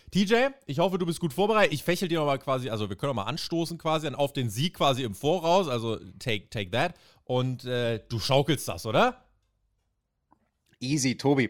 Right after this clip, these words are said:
Speaker 2: Das wird morgen ein Event größer als WrestleMania. Du weißt ja, was zu tun ist. Du moderierst das Ding ja, ne?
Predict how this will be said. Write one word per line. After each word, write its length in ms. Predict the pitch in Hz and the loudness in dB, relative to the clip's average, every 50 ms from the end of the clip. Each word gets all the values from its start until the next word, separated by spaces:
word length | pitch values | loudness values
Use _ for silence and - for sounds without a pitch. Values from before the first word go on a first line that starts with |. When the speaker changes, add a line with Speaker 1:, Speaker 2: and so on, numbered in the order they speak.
| - _ - | -2 _ 2
Speaker 2:
Das 260 | - 143 156 - - | 4 4 4 4 2
wird 160 | 160 156 127 | 2 2 2
morgen 320 | 131 131 135 151 160 156 156 | 2 4 4 4 4 2 2
ein 220 | - 127 143 151 | 2 2 2 2
Event 480 | 135 123 110 120 127 135 151 - 139 - | 2 2 2 2 2 2 2 -2 -4 -4
größer 600 | 123 107 139 156 190 214 208 - 190 160 131 - | -2 2 4 4 4 4 4 4 4 4 4 4
als 440 | 123 131 143 147 143 - - - _ - | 2 2 2 2 0 -4 -8 -12 _ -8
WrestleMania. 1400 | 92 98 98 107 113 131 143 - - 127 117 113 107 104 113 120 139 151 151 135 110 104 101 101 113 120 - _ _ _ _ _ _ _ _ _ _ _ _ - | -4 -2 0 2 2 2 2 0 -2 -2 -2 -2 -2 0 2 4 4 4 2 2 2 2 2 2 0 -2 -4 _ _ _ _ _ _ _ _ _ _ _ _ -4
Du 160 | - 127 117 | -2 0 2
weißt 320 | 107 110 107 123 135 - - | 4 4 4 4 2 0 0
ja, 100 | 110 95 | 0 0
was 200 | 104 110 - - | 0 -2 -4 -6
zu 120 | - 110 | -12 -10
tun 260 | - - 135 127 117 | -8 -6 -4 -2 -2
ist. 200 | 104 110 - - | -4 -4 -6 -8
Du 80 | 123 110 | -8 -6
moderierst 560 | 113 113 120 120 110 113 117 135 - - - | -4 -4 -2 -2 -2 -2 -2 -4 -4 -4 -4
das 160 | 104 101 - | -6 -4 -6
Ding 180 | - 107 107 107 | -6 -6 -6 -4
ja, 240 | 107 107 101 107 113 | -4 -4 -4 -4 -6
ne? 260 | 110 113 139 180 | -4 -4 -6 -6